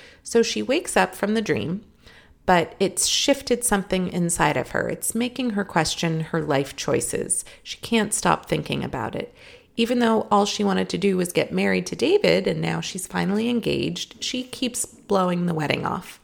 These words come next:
And then all of a sudden, five years have gone by. Her best friend Bella is very excited to introduce her to her new boyfriend, and they go out to dinner to meet him, and it turns out it is Aaron Gregory,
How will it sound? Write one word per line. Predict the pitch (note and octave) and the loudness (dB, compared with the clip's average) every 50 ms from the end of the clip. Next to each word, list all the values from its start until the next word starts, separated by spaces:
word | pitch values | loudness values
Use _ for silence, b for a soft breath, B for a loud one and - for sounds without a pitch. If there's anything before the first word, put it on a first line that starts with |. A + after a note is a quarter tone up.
| B B B B B B B | B B B B B B B
And | A#3 A3+ A#3+ | 2 2 4
then | C4+ C#4 C#4+ | 4 6 6
all | C#4+ C4+ C4 | 6 4 4
of | C4 A#3+ | 4 2
a | A#3 | 2
sudden, | A#3 - G3+ F#3+ F#3 G3 G3 G3 F#3+ G3 G3 G3 - - | 2 2 2 2 2 2 2 2 2 0 0 -2 -6 -12
five | - - - A3 G#3 G#3 G3 F#3+ | -8 0 4 4 6 6 4 2
years | F#3 F3 D#3+ D#3+ D#3+ - | 2 0 0 0 -2 -2
have | - E3+ D#3+ - | -4 -6 -4 -2
gone | - C#3+ C#3 C#3+ | -2 -2 -2 -2
by. | - - - - - - | -4 -4 -6 -6 -8 -2
Her | - - A#3+ | 2 4 6
best | - C#4+ G3+ G3 G#3 - - - | 8 8 8 6 6 4 -2 -2
friend | - B3 B3+ C#4 C4 | 0 2 2 2 2
Bella | G3 E3+ D3+ D3 D3 D#3 D#3+ - - | 2 4 4 4 4 4 4 4 2
is | G3 F#3 F3+ | 0 -2 -2
very | F#3 - - - A#3 A3+ A3+ A3+ A#3 A#3 | -4 -10 0 4 6 6 6 6 6 4
excited | - - - - - - E3 E3 E3 E3+ E3+ E3+ - | 2 0 -2 -2 0 2 2 4 4 4 2 0 -2
to | - - F3 E3+ E3+ F3 - - | -2 0 0 2 2 0 -2 -2
introduce | F#3 F3+ F3+ - G3+ E3+ E3 D#3+ D#3+ - | -2 -2 0 0 0 0 0 0 0 0
her | - D#3+ D3+ D#3 E3+ | 2 2 2 2 2
to | E3 - F3+ E3+ | 0 -2 -2 0
her | F3+ F#3+ | 0 2
new | G3 G3 G#3 G#3 | 2 2 2 2
boyfriend, | G#3 - B3 E4+ E4+ - - - - - - - - | 2 2 0 0 0 -2 -4 -4 -4 -4 -6 -6 -2
and | F#3+ F3 E3+ E3+ E3+ E3 E3+ F3 F3 - - B B B B B B B | 0 2 2 2 2 0 0 -2 -4 -4 -8 B B B B B B B
they | - F3 F3 | -2 0 4
go | - F#3 | 6 6
out | G#3 B3 B3 | 6 6 4
to | - C4 | 2 2
dinner | B3+ A#3+ A3 A#3+ B3 | 4 4 4 4 2
to | B3+ A3+ | 2 2
meet | G3 D#3+ D3+ E3+ | 2 2 2 2
him, | F#3 G3+ A3+ A3+ - - | 2 2 0 -2 -2 -2
and | F#3+ E3+ | -2 0
it | D#3+ - - - | -2 -2 -6 -6
turns | - - A3+ C4+ E4 F4 D#4+ - | -4 0 0 2 0 0 2 4
out | F#3+ F3+ E3+ E3+ F#3+ A3 - - - _ _ - | 4 4 6 4 4 2 0 -4 -10 _ _ 0
it | G#3+ G3 G3+ - - | 0 0 0 -2 -2
is | F3 E3 D#3 D#3+ D#3 D#3 D#3 D#3 - - - _ - | 0 0 0 0 -2 -4 -6 -10 -12 -16 -10 _ -4
Aaron | E3 E3 D#3+ D#3+ D#3+ D#3+ D#3+ D#3 | -2 0 0 0 -2 -2 -4 -6
Gregory, | - D3+ C3+ - - - C#3 C#3 C#3 C3+ C3+ C#3 | -4 -2 -2 -2 0 -2 -2 -2 -4 -6 -8 -8